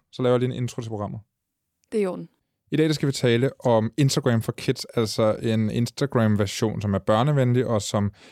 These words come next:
Speaker 1: henvender sig til børn under tretten år, som lige nu er aldersgrænsen for, øhm, Instagram. Det er en idé, som Facebook barsler med, øh, men som en række organisationer og eksperter i hele verden nu fraråder på det kraftigste.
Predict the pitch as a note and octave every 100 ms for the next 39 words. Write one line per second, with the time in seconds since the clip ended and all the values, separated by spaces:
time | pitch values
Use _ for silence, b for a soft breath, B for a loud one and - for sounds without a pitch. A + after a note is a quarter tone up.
0 | B - B2 B2+ A#2 A2 - G#2 A2+ A#2+
1 | A#2+ - - A2 A2+ G#2 - B2 A2+ B2
2 | A2+ A2+ A2 A2+ - G#2 F#2+ - G#2 -
3 | G2+ - - G2 F#2+ F#2+ F#2+ F#2+ - A2
4 | A2+ G2 F#2 - B B B B B B
5 | - D#3 D#3+ D3 D3+ - D3+ C#3 C3+ B2
6 | C#3+ C3 G#2+ G#2 - C#3+ C3+ A#2+ A2+ -
7 | A#2+ G#2 G2 G2+ G2 - G#2+ G2 - G2+
8 | F#2+ F#2 F#2 - - G2+ G2+ F#2+ G2+ C3
9 | C#3 A#2 - A2+ A#2+ A2 B2 A2+ G#2 A2+
10 | A2 - G#2 G2+ A2+ A2 A2 - - -
11 | - G#2+ A#2+